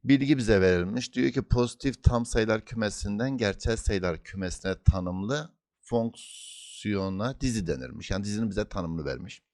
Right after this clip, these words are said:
Diyor ki hangileri dizi belirtir? Gençler dizi belirtebilmesi için bir defa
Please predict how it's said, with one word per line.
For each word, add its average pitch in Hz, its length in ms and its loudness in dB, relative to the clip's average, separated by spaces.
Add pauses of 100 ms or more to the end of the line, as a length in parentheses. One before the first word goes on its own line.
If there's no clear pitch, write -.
(840)
Diyor 131 160 2
ki 123 120 -2
hangileri 95 680 0
dizi 101 240 -4
belirtir? 78 500 -4
Gençler 113 500 -2
dizi 92 200 -4
belirtebilmesi 117 720 -2
için 92 300 -8 (240)
bir 117 80 -2
defa 92 400 -2